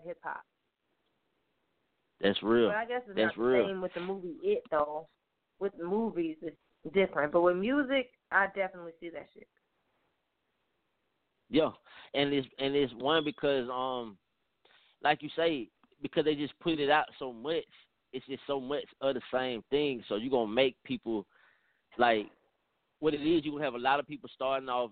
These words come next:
Speaker 2: doing a bunch of the same shit. So it's like, we'll start reaching for something new,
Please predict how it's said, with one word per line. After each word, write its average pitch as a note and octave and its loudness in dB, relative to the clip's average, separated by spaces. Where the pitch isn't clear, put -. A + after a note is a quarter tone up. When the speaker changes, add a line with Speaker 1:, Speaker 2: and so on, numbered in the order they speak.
Speaker 2:
doing A#2+ -8
a G2+ -8
bunch A#2+ -4
of A#2+ -4
the G#2 -8
same C3+ 0
shit. G#2+ -4
So A#2 6
it's A2 2
like, A2 4
we'll B2+ 0
start A#2+ 4
reaching B2 -4
for A2 -10
something A2 -6
new, C#3+ -2